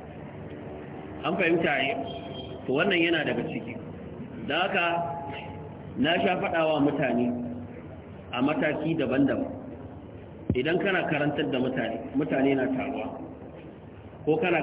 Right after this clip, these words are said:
karantarwa ba sa taruwa. Da wanda yake tara mutane in yana karatu su taru. Da wanda ba sa taruwa, dukka akwai jarrabawa da Allah yake musu.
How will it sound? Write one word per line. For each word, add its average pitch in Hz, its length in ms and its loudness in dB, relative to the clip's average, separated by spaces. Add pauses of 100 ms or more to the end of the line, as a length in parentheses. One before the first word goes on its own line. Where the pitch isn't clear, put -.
karantarwa 147 560 4
ba 139 180 6
sa 127 140 2
taruwa. 107 480 -4 (840)
Da 127 100 0
wanda 175 260 4
yake 170 320 6
tara 151 300 4
mutane 135 400 4
in 151 140 6
yana 131 260 4
karatu 120 400 0
su - 160 -2
taru. 107 240 -2 (1040)
Da 131 100 2
wanda 170 300 4
ba 160 180 6 (140)
sa 143 80 4
taruwa, 131 400 2
dukka 110 340 2
akwai 151 380 2
jarrabawa 135 540 4
da 127 100 0
Allah 127 240 4
yake 117 180 4
musu. - 300 -2